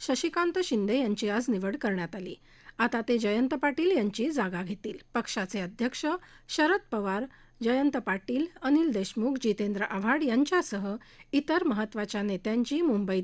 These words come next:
बैठक झाली, त्यात हा निर्णय घेण्यात आला. अनिल देशमुख यांनी शिंदे यांच्या नावाचा प्रस्ताव ठेवला आणि त्यांची बिनविरोध निवड करण्यात आली.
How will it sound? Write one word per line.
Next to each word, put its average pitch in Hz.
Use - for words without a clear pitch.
बैठक 202
झाली, 277
त्यात 262
हा 247
निर्णय 202
घेण्यात 202
आला. 180
अनिल 233
देशमुख 202
यांनी 214
शिंदे 262
यांच्या 220
नावाचा 196
प्रस्ताव 220
ठेवला 285
आणि 311
त्यांची 214
बिनविरोध 269
निवड 202
करण्यात 180
आली. 180